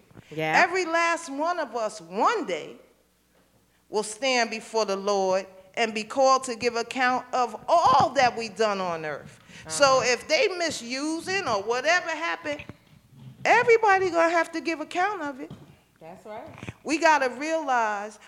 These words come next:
Speaker 2: we're talking about faith and what activates our faith.
Speaker 1: Mm-hmm.
Speaker 2: You see,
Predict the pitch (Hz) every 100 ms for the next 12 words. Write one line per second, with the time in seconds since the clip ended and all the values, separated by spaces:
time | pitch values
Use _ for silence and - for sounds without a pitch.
0 | - 247 247 359 370 370 294 262 233 208
1 | - - 247 190 - - - _ - 202
2 | 214 254 214 - 233 185 - 190 165 156
3 | - 165 151 - - - - 143 156 175
4 | 190 208 214 208 226 302 247 294 294 285
5 | 285